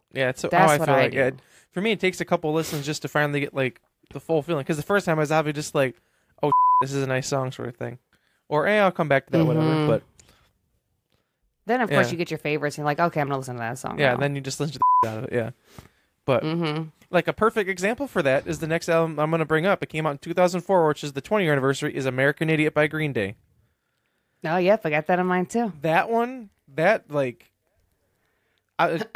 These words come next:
Speaker 1: that is one of the, like, I remember first hearing that album. The funny, the funny thing about that, too, was it came out, whatever,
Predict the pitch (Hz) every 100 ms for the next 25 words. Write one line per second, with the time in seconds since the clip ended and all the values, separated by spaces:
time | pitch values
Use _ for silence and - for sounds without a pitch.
0 | - 185 240 226 185 214 196 190 180 170
1 | 165 160 151 _ _ _ _ 170 156 165
2 | 226 202 - 202 - 202 190 175 170 143
3 | - 175 151 156 180 175 170 175 175 160
4 | - 190 147 139 139 - 151 - 185 170
5 | 160 135 131 123 131